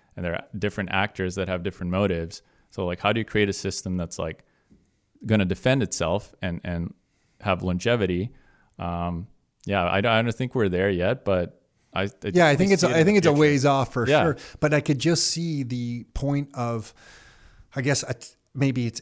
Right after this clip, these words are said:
Speaker 2: it's attack vectors or the points of attack y-, used to be in the world always a physical thing.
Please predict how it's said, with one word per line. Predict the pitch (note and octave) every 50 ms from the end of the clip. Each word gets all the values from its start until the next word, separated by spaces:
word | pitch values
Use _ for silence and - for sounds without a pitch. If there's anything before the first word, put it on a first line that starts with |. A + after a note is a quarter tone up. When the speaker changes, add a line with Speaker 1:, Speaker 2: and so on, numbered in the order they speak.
| -
Speaker 2:
it's | - A#2 - - - _ _ _ _ _
attack | - A#2 - - - - B2+ A#2+ - -
vectors | A#2+ B2+ A#2+ - - B2 A2 A2+
or | A2+
the | G#2+ G#2+
points | - - C3+ B2+ A#2 -
of | A#2
attack | A#2 - - - - C3 B2 A#2+ A2+ - - - _ _
y-, | - C3 C3 B2+ - _ _ -
used | C#3 B2 A#2+ C3+ F#3+ G#3+ - - -
to | -
be | B2+ A#2 A#2 A#2+
in | A#2+ B2
the | A#2
world | G#2 A2 A2+ A2+ A#2
always | B2 A#2 A#2+ B2 A2 A#2
a | A#2 G#2
physical | - - - - D3 C#3 B2 B2+ A#2+ - - G2+ F2 G2 - - -
thing. | - - - B2 G2 E2 E2+ F2